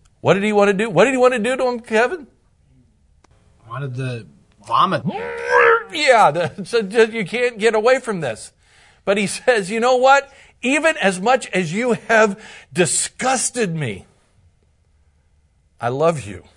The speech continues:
Speaker 1: I rebuke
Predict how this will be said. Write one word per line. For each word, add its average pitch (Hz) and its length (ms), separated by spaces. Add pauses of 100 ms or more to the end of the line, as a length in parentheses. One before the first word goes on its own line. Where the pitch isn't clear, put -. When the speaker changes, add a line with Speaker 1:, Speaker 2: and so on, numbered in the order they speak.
(1700)
Speaker 1:
I - 40
rebuke 131 720